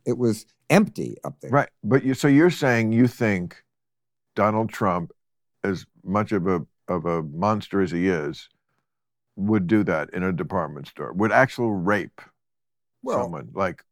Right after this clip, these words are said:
Speaker 1: I
Speaker 2: 'cause
Speaker 1: believe
Speaker 2: I
Speaker 1: the
Speaker 2: read
Speaker 1: story. I believe
Speaker 2: recent
Speaker 1: what she said. She, I mean, she didn't say they were naked on top of a
Speaker 2: No, no,
Speaker 1: table
Speaker 2: but
Speaker 1: with
Speaker 2: she
Speaker 1: them
Speaker 2: did
Speaker 1: kids.
Speaker 2: say he penetrated her with his, with his penis. I mean, that's full on
Speaker 1: Did she?
Speaker 2: rape. The, yes, I just read
Speaker 1: Not
Speaker 2: it in
Speaker 1: finger?
Speaker 2: the paper.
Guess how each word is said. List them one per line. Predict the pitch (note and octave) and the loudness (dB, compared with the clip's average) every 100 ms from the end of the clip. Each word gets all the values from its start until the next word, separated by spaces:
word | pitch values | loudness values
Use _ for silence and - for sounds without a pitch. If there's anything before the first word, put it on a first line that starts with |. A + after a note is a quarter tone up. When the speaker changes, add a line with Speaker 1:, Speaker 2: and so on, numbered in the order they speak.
| - | 4
Speaker 1:
I | F#3+ | 4
Speaker 2:
'cause | G#3 F#3+ | 6 4
Speaker 1:
believe | E3+ | 6
Speaker 2:
I | C3 | 6
Speaker 1:
the | |
Speaker 2:
read | A#2+ C3+ | 6 6
Speaker 1:
story. | F#2+ A2+ _ - | 4 0 _ 0
I | |
believe | F#3 F3+ | 4 4
Speaker 2:
recent | D3 - - | 4 -2 4
Speaker 1:
what | E3+ - | 4 4
she | - | 2
said. | G#3 D#3 C#3+ | 4 4 2
She, | B3 B2+ | -4 -6
I | C#3 | -4
mean, | D3+ | -4
she | - | -2
didn't | G#3 D3+ G2+ | 0 0 0
say | A2+ G2 | 0 0
they | F2 F2 | 2 0
were | E2+ | 0
naked | E2+ F#2 G#2 G#2+ A2 F#2+ E2+ | 0 2 4 2 2 -2 -2
on | F#2 | -2
top | G2+ G2 | -2 -2
of | F#2+ | 0
a | C3+ | 4
Speaker 2:
No, | F#3+ | 6
no, | G#3+ G3+ | 6 4
Speaker 1:
table | C3 | 4
Speaker 2:
but | |
Speaker 1:
with | C#3+ | 2
Speaker 2:
she | E3+ | 2
Speaker 1:
them | C#3+ | 6
Speaker 2:
did | E3 | 4
Speaker 1:
kids. | D#3+ | 4
Speaker 2:
say | D#3 C#3+ | 2 2
he | B2+ A#2 | 2 0
penetrated | F#2 A#2+ C#3+ - A2 G2+ F#2 | 0 0 0 0 0 2 2
her | G2 | 2
with | F#2 | 2
his, | F2 F2+ - - | 0 -2 -6 -6
with | G2 | -4
his | F#2+ F2 - | -2 -4 -4
penis. | B2+ A#2 D2 - | -2 -2 -4 -6
I | |
mean, | F2 F#2 | -4 -2
that's | F#2+ A2 - | 0 -2 -6
full | - G#2+ G2+ | -6 -2 0
on | F2+ | 4
Speaker 1:
Did | F2 F2+ | 4 4
she? | |
Speaker 2:
rape. | G2 F#2 - _ _ | 2 0 -6 _ _
The, | F#2 G#2+ | -4 0
yes, | B2+ D#3 B2 | 4 2 2
I | A2 | 0
just | A#2+ B2 | 0 2
read | - | 4
Speaker 1:
Not | C#3+ | 2
Speaker 2:
it | - | 2
in | G#2+ | 0
Speaker 1:
finger? | D3+ G#2 | 2 4
Speaker 2:
the | |
paper. | D3+ - | 2 -2